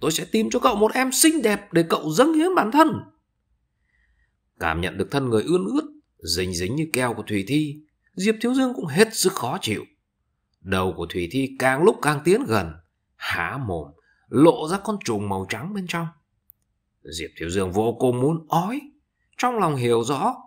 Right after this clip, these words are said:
Thủy Thi không phải muốn thân thể của mình, cũng không phải muốn trinh tiết của mình, mà là tính mạng của mình. Một khi bị trùng thi trong miệng nó cắn, thì đến thiên sư cũng phải lên thớt.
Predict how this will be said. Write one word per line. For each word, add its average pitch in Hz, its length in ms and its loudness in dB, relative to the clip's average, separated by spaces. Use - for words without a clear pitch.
Thủy 80 220 -4
Thi 120 300 6
không 131 180 -2
phải 117 140 -2
muốn 151 260 -2
thân 202 200 -4
thể 113 120 -4
của 120 160 2
mình, 131 380 4
cũng - 160 -6
không 98 200 -2
phải 90 140 -6
muốn 104 280 0
trinh 175 220 -4
tiết 233 140 -6
của 113 100 -2
mình, 113 280 0
mà 233 140 -2
là 226 100 -2
tính 254 240 2
mạng 127 260 0
của 104 80 0
mình. 98 300 2
Một 85 340 -6
khi 104 180 4
bị 101 260 -2
trùng 110 280 2
thi 139 160 -4
trong 139 140 -4
miệng 113 200 0
nó 131 60 -8
cắn, 170 480 -8
thì 220 100 0
đến 226 240 8
thiên 226 260 4
sư 233 340 0
cũng 269 100 -4
phải 95 180 -4
lên 160 200 0
thớt. 277 240 0